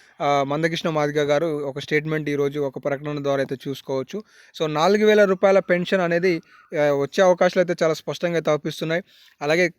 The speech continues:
పక్కనే ఉన్న ఆంధ్రప్రదేశ్లో కూడా దాదాపుగా ఏడు వేల రూపాయల పెన్షన్ కూడా అందిస్తున్న దాఖలైతే మనం చూస్తున్నాం. So తెలంగాణ రాష్ట్రంలో ఈ యొక్క ఆసరా పెన్షన్కి సంబంధించి రాష్ట్ర ప్రభుత్వం వైఖరి విధానం మారే అవకాశాలు అయితే అవుపిస్తున్నాయి. So మీరు ఈ సర్వేకి సంబంధించి,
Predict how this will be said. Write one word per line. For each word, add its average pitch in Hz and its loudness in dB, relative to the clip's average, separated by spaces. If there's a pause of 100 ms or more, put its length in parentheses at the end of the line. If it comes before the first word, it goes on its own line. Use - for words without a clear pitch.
(240)
పక్కనే 196 0
ఉన్న 196 4
ఆంధ్రప్రదేశ్లో 180 2
కూడా 175 2
దాదాపుగా 170 2
ఏడు 175 2
వేల 202 4
రూపాయల 185 4
పెన్షన్ 170 0
కూడా 160 0
అందిస్తున్న 151 -4 (360)
దాఖలైతే 170 2
మనం 156 -2
చూస్తున్నాం. 160 -6 (240)
So - -8
తెలంగాణ 202 4
రాష్ట్రంలో 190 4 (260)
ఈ 160 -8
యొక్క 175 4
ఆసరా 175 4
పెన్షన్కి 190 0
సంబంధించి 170 -2
రాష్ట్ర 160 0
ప్రభుత్వం 160 0
వైఖరి 160 2
విధానం 151 -2
మారే 139 2
అవకాశాలు 143 0
అయితే 135 -4
అవుపిస్తున్నాయి. 147 -6 (340)
So 151 0 (380)
మీరు 185 4
ఈ 160 0
సర్వేకి 180 2
సంబంధించి, 170 -2